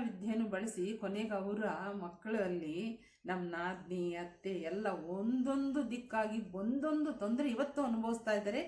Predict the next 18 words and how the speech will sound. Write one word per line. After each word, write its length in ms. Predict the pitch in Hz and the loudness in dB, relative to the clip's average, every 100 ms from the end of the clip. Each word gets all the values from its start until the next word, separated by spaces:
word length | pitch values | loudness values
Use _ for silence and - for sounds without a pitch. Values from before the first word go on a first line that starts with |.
| - - - | -6 -18 -10
ಅತ್ತೆ 360 | 160 - - | -10 -6 -2
ಹೊರಟೋದ್ರು, 520 | 220 208 190 208 202 220 | 2 2 2 0 2 2
ಮಾವ 420 | 180 156 190 233 | 0 -2 0 2
ಮಾತ್ರ 340 | 226 185 196 | 2 0 -2
ಒಳ್ಳೇರಿದ್ರು, 760 | 196 160 175 202 175 - 175 160 - - - - | -2 0 4 4 4 0 -6 -8 -10 -18 -20 -10
ಆ, 180 | 170 170 170 | -4 -4 -2
ಸತ್ಯವಾಗಿ 460 | 180 190 196 180 | -4 -2 0 0
ಹೇಳ್ಬೇಕು 380 | 180 170 170 165 | -2 -4 -4 -4
ಅಂದ್ರೆ. 160 | 175 269 | -2 0
ಆದ್ರೆ 300 | 247 240 302 | 2 2 2
ಈ 40 | |
ತರ 140 | 269 285 | 2 2
ಎಲ್ಲ 160 | 233 285 | 2 2
ಮಾಡ್ತಾರೆ 400 | 240 233 240 240 | 4 2 0 0
ಅಂತ 120 | 247 294 | 2 0
ನಮ್ಮ 140 | 202 | 0
ಮಾವಂಗ್ 280 | 190 214 214 | -2 0 0
ಗೊತ್ತಿರ್ಲಿಲ್ಲ. 560 | 180 - 180 175 160 | -2 -4 -4 -6 -8